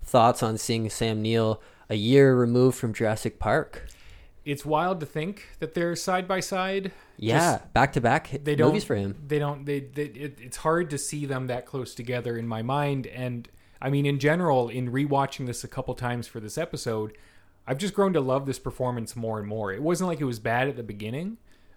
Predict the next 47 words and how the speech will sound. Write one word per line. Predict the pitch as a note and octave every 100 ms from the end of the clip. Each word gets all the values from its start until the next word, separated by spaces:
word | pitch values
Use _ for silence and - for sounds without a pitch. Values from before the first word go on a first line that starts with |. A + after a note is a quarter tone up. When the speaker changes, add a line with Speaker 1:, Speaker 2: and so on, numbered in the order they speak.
| -
Speaker 2:
but | C3 B2+
it's | B2
something | E3 D#3 E3
where | C#3
you | C3 A#2+ B2+
realize | B2+ C3+ D#3 C#3 A#2+ A2+ G2 - - _ _ -
he's | - - D3 B2+
holding | D#3 G3 D#3+
this | A#2 -
movie | B2 A#2
together | G#2 G#2 G#2 G2 F2+
in |
so | F#2+ A2
many | G2+ F#2+
ways. | F#2 B2
Speaker 1:
He |
really | A#2+ B2+ A#2
Speaker 2:
He's | B2+ F2+
Speaker 1:
is. | D2 - - -
Speaker 2:
in, | C#3 C3 C3
in | C#3+ C3+
scenes | - E3 F3+
where | E3+
he's | C3+ A#2+
working | B2 C3+ C#3+
with | B2
other | B2+ A#2+
people, | G#2 B2 B2+ C#3
even | B2 B2 A#2+
Charlton | - A#2+ A#2+ G#2
Heston, | A#2+ B2 - D3+ E3 -
who | B2
I | A2
think | - A2+ - - - - _ _ _ _
is, | A#2+ A#2+ A#2+
is | C#3 C3+
just | C3+ -
kinda | D3+ C3+ A#2+
like, | A2+ A2 - - - B2+ -
<laughs> |
Charlton | - C#3 C3 B2+
Heston | B2+ B2+
did | A#2+ A2+
what, | A#2 A2
like, | - G#2
two | - A#2+
days | G#2+ A2+ D3 -